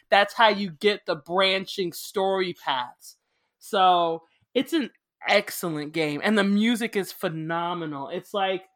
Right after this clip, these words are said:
the, the graphics and music, they sa-, they, they come out of, like, a P C ninety-eight Japanese, like, visual novel game.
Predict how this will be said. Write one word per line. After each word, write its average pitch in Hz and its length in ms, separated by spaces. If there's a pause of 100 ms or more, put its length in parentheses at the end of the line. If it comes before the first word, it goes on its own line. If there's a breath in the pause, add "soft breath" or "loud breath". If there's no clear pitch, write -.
(420)
the, 196 240
the 185 100
graphics 202 680
and 170 160
music, 220 640
they 190 140
sa-, 185 360
they, 208 140
they 202 180
come 208 280
out 185 200
of, 175 120
like, 175 260
a 170 100
P 208 280
C 208 260
ninety-eight 180 760
Japanese, 175 840
like, 147 280
visual 165 380
novel 156 420
game. 123 380